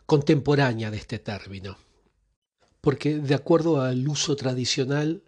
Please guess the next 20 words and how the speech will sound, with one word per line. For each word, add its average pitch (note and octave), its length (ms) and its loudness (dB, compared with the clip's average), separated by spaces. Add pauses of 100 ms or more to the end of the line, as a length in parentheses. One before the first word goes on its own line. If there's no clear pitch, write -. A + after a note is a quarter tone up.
(840)
esto D3+ 300 0
designaba C3+ 760 -2 (200)
una C3 300 -6
sola E3 600 2 (260)
y C#3 140 -4
una B2 140 0
misma B2+ 400 -4
cosa, - 480 -12
una A2 140 -12
sola C3+ 280 -4
misma G#2 280 -10
cosa. - 420 -16 (1120)
La D#3+ 160 4
palabra F#3+ 380 0
que C3+ 100 -4
resume A#2 640 -4 (1400)
lo C3+ 220 0
bello, C#3 440 0 (1000)
lo C#3+ 200 0
bueno, B2+ 420 2